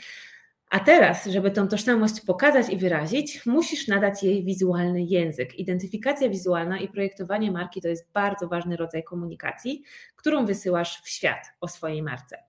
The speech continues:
E, i ma przewagę nad słowami ten rodzaj komunikacji. Dlatego, e, że jeśli mówisz na przykład: „Moja biżuteria to produkty premium”,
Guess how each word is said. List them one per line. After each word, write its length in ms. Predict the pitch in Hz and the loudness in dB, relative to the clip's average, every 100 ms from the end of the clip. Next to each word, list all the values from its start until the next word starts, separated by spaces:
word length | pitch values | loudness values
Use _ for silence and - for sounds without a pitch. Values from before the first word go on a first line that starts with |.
| _ - - - - | _ -20 -20 -8 -2
E, 160 | 175 | 0
i 140 | 175 220 | 2 2
ma 160 | 233 | 2
przewagę 500 | 233 208 185 208 196 | 2 -2 0 2 2
nad 220 | 175 175 | -2 -4
słowami 540 | - 175 180 165 - - _ | -2 -2 0 -2 -6 -12 _
ten 160 | 180 175 | -2 0
rodzaj 320 | 165 165 156 | 0 -2 -4
komunikacji. 760 | 165 160 160 160 147 - - - | -4 -6 -6 -6 -8 -10 -20 -4
Dlatego, 680 | 180 180 220 196 180 175 | 0 0 2 4 4 2
e, 100 | 180 | 0
że 140 | 170 180 | 2 2
jeśli 280 | 185 - 196 | 0 -2 -2
mówisz 360 | 208 185 - | -2 -2 -4
na 100 | 185 | -6
przykład: 480 | 175 175 - - - | -6 -8 -10 -12 -8
„Moja 260 | 185 226 220 | -2 0 0
biżuteria 540 | 180 170 196 220 214 | -2 -4 -4 -2 -2
to 80 | 180 | -4
produkty 460 | - 170 180 - | -6 -6 -6 -8
premium”, 420 | 180 160 147 - | -8 -8 -10 -10